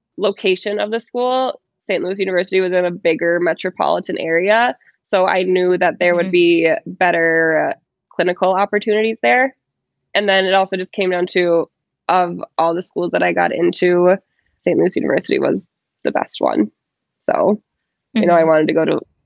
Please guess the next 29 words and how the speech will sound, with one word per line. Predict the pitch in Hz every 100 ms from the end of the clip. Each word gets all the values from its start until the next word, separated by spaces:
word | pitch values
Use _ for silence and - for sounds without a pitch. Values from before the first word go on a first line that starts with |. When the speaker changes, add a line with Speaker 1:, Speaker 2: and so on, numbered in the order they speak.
| _ _ _
Speaker 1:
one | 175 170
that | 165
was, | 165
like, | 185 170 -
had | 175
a | 165 - - _ _ _
reputable | - - 175 156 156
program. | - 165 170 - - 214 214 _ _ _ _ _ _ _
So, | - 87 202 196 -
Speaker 2:
Mm-hmm. | 196 196 180
Speaker 1:
yeah. | 165 - - _ _ _ _ _ _ _ 202
Speaker 2:
I |
think | 208 - 254 262
it's | 269 -
really | 208 202 208 214 208 - _
a | -
great | 190 185 190 190
point | - 180 185 190
that | 202
you're | 190 185
saying | - 190 180 185
about | 180 175 -
the | 190 180 175 180
being | 202 190 190
in |
a | 185
big | 160 - 185 190
metropolitan | 180 190 - 180 180 180
area. | 175 175 190 214